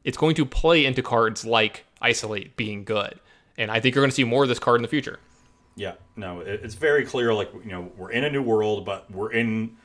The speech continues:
Speaker 2: we're at the point where people are figuring things out. And you're seeing sideboards change. You're seeing everybody adjust. And, you know, w-, on those opening weekends when Lurrus was dominating almost every format, or Yorion too, you know, they were taking advantage of formats that were unprepared.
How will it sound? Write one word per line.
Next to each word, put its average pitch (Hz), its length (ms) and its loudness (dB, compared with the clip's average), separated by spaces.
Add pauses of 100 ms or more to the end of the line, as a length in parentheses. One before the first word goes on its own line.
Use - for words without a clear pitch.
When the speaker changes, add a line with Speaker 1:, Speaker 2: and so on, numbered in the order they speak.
(160)
Speaker 2:
we're 110 120 2
at 160 120 2
the 147 60 -12
point 156 200 -4
where 131 100 -2
people 135 240 -4
are 104 60 0
figuring 110 420 0
things 92 200 -10
out. 73 220 -10 (360)
And 90 120 -6
you're 87 120 -8
seeing 113 320 0
sideboards 98 500 -2
change. 80 420 -14
You're 78 120 -16
seeing 101 360 -4
everybody 92 460 -4
adjust. 85 520 -10
And, 80 220 -18 (440)
you 90 80 -10
know, 90 380 -6 (160)
w-, 104 300 -16
on 107 160 -4
those 101 240 -4
opening 139 380 0
weekends 123 760 -6
when 98 300 -2
Lurrus 101 520 -4
was 101 100 -12
dominating 101 540 -2
almost 95 260 -10
every 95 220 -6
format, 95 600 -4
or 85 140 -10
Yorion 92 560 -6
too, 95 440 -8 (440)
you 101 80 -6
know, 95 340 -2
they 113 160 4
were 127 140 2
taking 127 320 0
advantage 104 460 2
of 95 120 -4
formats 107 380 -2
that 101 120 -4
were 95 160 -6
unprepared. 101 680 -4